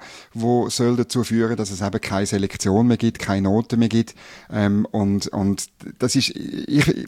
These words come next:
beim Lesen habe ich vor allem irgendwie gedacht, wir haben doch jetzt schon irgendwie seit dreißig Jahren eine Bildungsrevolution an der anderen und wir haben doch jetzt irgendwie ganz das Gefühl gehabt,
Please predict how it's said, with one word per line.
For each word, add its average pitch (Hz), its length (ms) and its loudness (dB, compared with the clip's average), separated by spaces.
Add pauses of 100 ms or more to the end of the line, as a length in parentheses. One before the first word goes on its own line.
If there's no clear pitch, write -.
(120)
beim 143 140 6
Lesen 147 280 6
habe 139 120 6
ich 139 80 2
vor 135 140 0
allem 147 200 4
irgendwie 143 240 6
gedacht, 131 220 2 (300)
wir 131 120 4
haben 143 160 6
doch - 140 2
jetzt 135 180 4
schon 127 220 8
irgendwie 127 220 8
seit 123 260 2
dreißig 143 380 4
Jahren 127 300 8
eine 135 420 6 (220)
Bildungsrevolution 127 1160 6
an 113 160 2
der 120 140 6
anderen 175 500 6
und 120 180 6
wir 120 80 8
haben 135 120 4
doch 131 100 2
jetzt 135 160 4
irgendwie 131 180 4
ganz 147 140 4
das - 60 -6
Gefühl 151 160 8
gehabt, 143 280 4